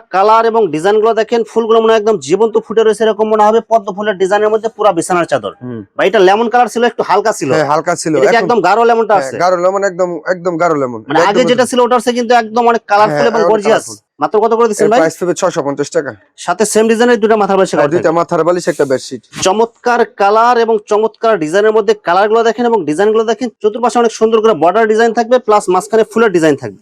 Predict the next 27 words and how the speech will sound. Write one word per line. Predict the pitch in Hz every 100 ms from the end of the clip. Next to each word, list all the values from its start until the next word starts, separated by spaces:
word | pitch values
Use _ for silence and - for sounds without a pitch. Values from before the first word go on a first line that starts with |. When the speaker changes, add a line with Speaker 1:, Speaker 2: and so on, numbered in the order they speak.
| -
Speaker 1:
মাত্র | 151 202
কত | 220 226
করে | 233
দিচ্ছেন | 214 202
ভাই? | 220
Speaker 2:
এর | 156
প্রাইস | 165 151 -
হবে | 180 180
মাত্র | 175 165
ছয়শো | 175 151
পঞ্চাশ | 143 139 -
টাকা। | 143 120 _ -
Speaker 1:
সাথে | - 226 -
সেম | 208 214
ডিজাইনের | 220 240 254 190
দুইটা | 196 214
মাথার | 196 180
বালিশের | 170 139
Speaker 2:
হ্যাঁ, |
Speaker 1:
কভার | 135
Speaker 2:
দুইটা | 123
Speaker 1:
থাকবে। | 165
Speaker 2:
মাথার | 170 165 160
বালিশ, | 180 170
একটা | 160 143
বেডশিট। | 131 - 113 _
Speaker 1:
এবং | -